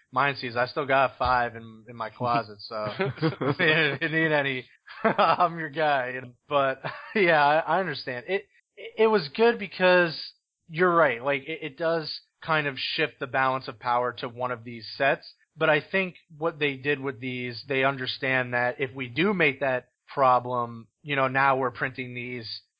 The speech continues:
Speaker 1: to a degree that, you know, there's not gonna be, like, a shortage of any one particular set. So I, I think that's good.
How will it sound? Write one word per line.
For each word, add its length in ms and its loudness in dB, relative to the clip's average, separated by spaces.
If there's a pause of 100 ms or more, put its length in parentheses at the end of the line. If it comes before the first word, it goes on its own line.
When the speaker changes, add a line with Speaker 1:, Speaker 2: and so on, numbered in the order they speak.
(140)
Speaker 1:
to 460 -2
a 220 0
degree 500 -2
that, 440 0 (200)
you 80 -6
know, 100 2
there's 160 0
not 160 2
gonna 140 -6
be, 140 -4
like, 160 -2
a 80 -6 (340)
shortage 420 -2
of 100 -6
any 240 -8
one 440 -8 (180)
particular 800 -4 (120)
set. 380 -6 (240)
So 200 -6
I, 420 2
I 120 0
think 180 -4
that's 300 0
good. 240 -6